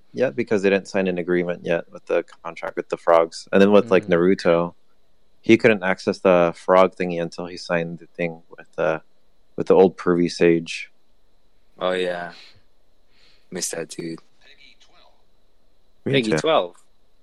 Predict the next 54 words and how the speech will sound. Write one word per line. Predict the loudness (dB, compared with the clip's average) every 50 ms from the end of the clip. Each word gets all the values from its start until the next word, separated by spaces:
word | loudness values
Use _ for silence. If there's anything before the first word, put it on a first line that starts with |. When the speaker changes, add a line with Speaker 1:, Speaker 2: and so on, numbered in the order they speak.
| -20 -8 -2
Speaker 3:
I | 0
really | 4 6 6 6
like | 4 2 0
Naruto, | -4 -8 -8 -8 -8 -8 -10 -10 -12
so | -10 -8 -6 -6
hopefully, | -6 -8 -8 -6 -4 -2 0 0
um, | 0 0 -2 -4 -8 -14 -18 -18
if | -18 -10 -8 -6
I | -6
just | -6 -8 -12
continue | -16 -12 -10 -10 -10 -10 -12
Boruto, | -14 -18 -16 -16 -16
it | -18 -18 -18 -20 -20 -20 -20 -20 -20 -20 -20 -20 -20 -12 -8
won't | -8 -8 -8 -8
disappoint | -10 -10 -10 -12 -14 -16 -18 -18
me. | -20 -20 -20 -20 -20 _ _ -20 -20 -6 0 2
Speaker 1:
It's | 2 4 6
been, | 6 6 6 6 4 0 -2 -2 0
it's | 2 2
been | 4 2 4
pretty | 6 6 6 6 6
good | 6 4 4 4
for | 2 -2
me. | -2 0 2
There's, | 2 2 4 6 6 6 6
like, | 6 4 2
a | 0
few | -2 -2 -4 0
filler | 2 4 4 6 6 4
episodes | 2 0 -4 -6 -2 0 0 0 0 0
that | -4 -6 -8
kinda, | -10 -10 -6 -4
like, | -4 -4 -4 -6 -10 -10 -8
bother | -6 -4 -2 -2 -4 -4
me. | -8 -12
I'm | -18 -16 -18
like, | -14 -6 0
"Uh, | 2 2 2 2 0 -6 -20 -20 _ _ _ _ _ _ -20 -20 -18 -16
I | -16 -14 -16 -16 -6 -4
don't | -2 0
wanna | 0 -2
deal | 0 0 0 0
with | 0 -2 -4
fillers | -4 -2 0 0 0 -2
right | -4 -6 -6
now," | -6 -8 -8 -8 -8
but | -10 -10 -10 -12 -16 -20 -20 _ _ -20 -20 -20 -20 -20 _
for | 0 2 4
the | 6
most | 6 6 6 4 4
part, | 4 4 4 4 2
it's, | -2 -6 -14 -18 -16
it's, | -16 -16 -14 -10 -8
uh, | -8 -8 -8 -10 -14